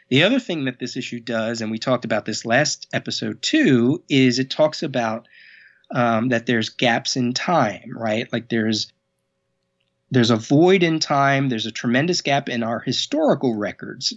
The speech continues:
Skeets talks to Superman. And that's the same thing that was going on in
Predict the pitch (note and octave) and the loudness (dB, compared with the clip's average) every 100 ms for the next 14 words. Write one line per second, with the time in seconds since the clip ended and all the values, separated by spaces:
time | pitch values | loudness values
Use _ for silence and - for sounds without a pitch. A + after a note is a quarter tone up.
0 | B3 - - C3 - - G#2+ - - G#2+ | -4 -2 2 0 0 -2 -4 -4 -6 -4
1 | - G3+ A2 F#2 - - - - - - | -2 0 -2 -4 -10 -18 -20 -20 -20 -20
2 | - F3 E3+ D#3 C#3+ D3 F3+ F#3+ F3 D3+ | -2 2 4 2 0 2 2 2 2 2
3 | C#3 B2+ B2+ B2+ A#2 A#2+ A2+ A2 A2+ | 0 0 0 0 0 -2 -2 -2 -4